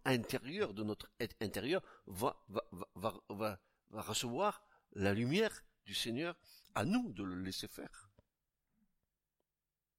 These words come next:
Ne mettons pas d'obstacle. Euh, euh, euh, si Dieu a fait de nous des adorateurs en esprit, en, en vérité, est-ce si difficile que ça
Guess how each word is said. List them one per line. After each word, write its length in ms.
Ne 80
mettons 280
pas 140
d'obstacle. 640
Euh, 180
euh, 160
euh, 200
si 320
Dieu 260
a 80
fait 180
de 100
nous 160
des 200
adorateurs 760
en 120
esprit, 340
en, 400
en 140
vérité, 380
est-ce 220
si 300
difficile 460
que 140
ça 280